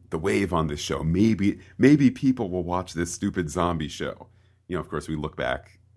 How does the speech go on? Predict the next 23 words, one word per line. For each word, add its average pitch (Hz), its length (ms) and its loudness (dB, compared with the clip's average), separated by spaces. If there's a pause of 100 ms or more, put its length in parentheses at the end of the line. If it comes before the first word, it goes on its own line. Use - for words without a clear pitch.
(300)
two, 98 180 -2 (300)
two, 107 160 -4
three, 90 240 -4
you 92 80 -2
know, 73 120 -2
we're 76 220 -4
in 78 140 -4
the 87 80 -8
third 80 280 -6
season 80 320 -6
now, 98 340 -2
and 87 100 -2
it's, - 160 -10
you 80 80 -6
know, 71 60 -6
the 73 60 -8
most 71 240 -8
watched 71 220 -10
show 73 160 -6
on 67 80 -10
T - 200 -14
V. 82 320 -6 (600)
Um, 78 520 -4